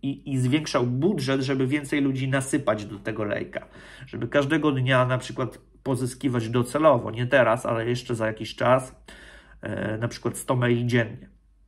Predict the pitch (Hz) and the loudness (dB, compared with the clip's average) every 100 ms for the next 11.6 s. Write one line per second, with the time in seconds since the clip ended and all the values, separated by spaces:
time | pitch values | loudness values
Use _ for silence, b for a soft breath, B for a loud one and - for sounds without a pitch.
0 | _ _ _ _ _ - - _ - - | _ _ _ _ _ -20 -20 _ -2 0
1 | 113 120 - 117 104 - 110 113 - 113 | 0 -2 -4 -6 0 0 0 -4 -6 -4
2 | 110 110 120 123 - 139 123 120 - 117 | -2 2 2 2 -2 0 2 0 -2 -6
3 | 110 - - - - 120 117 113 113 117 | -8 -14 -16 -10 -6 -2 -2 -2 -2 -2
4 | 117 117 113 113 - 120 - 113 110 110 | -2 -4 -4 -8 -12 -6 -2 0 0 -2
5 | 110 123 - 131 127 117 110 - B B | -2 -4 -4 -6 -4 -4 -6 -8 B B
6 | B - 117 117 127 117 - 120 - - | B -10 -4 -4 -4 -6 -6 -6 -6 -8
7 | - 120 120 - 120 - 113 110 - 104 | -6 -4 -4 -4 -6 -4 -2 -2 -2 -10
8 | - 113 110 - 117 120 123 113 - 131 | -6 -6 -6 -6 -6 -4 -6 -8 -8 -2
9 | 139 165 139 120 123 113 110 107 107 107 | 4 6 4 2 0 -2 0 -2 -2 -8
10 | 101 - B B - 147 147 131 - - | -12 -16 B B 0 0 0 -8 -8 -16
11 | - 131 120 117 117 - | -2 2 4 4 2 -12